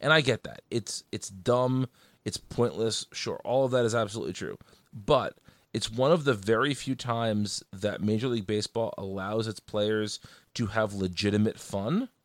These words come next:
and you see players sort of in a much more casual setting than you would normally see them. They're joking with each other.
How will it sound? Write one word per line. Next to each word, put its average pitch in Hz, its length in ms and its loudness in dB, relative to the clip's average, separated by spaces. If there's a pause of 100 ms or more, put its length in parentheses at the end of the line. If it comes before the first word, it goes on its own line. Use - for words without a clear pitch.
(960)
and 127 160 6
you 127 160 4
see - 280 4
players 135 760 2 (560)
sort 147 240 0
of 113 320 -2 (180)
in 127 140 4
a 120 80 4
much 117 380 2
more 120 240 2
casual 113 680 -2
setting 101 580 0 (420)
than 107 180 4
you 107 120 4
would 101 160 0
normally 104 340 2
see 110 100 -4
them. 92 260 -4
They're 101 140 -6
joking 117 460 0
with 117 120 2
each 113 200 -2
other. 113 420 4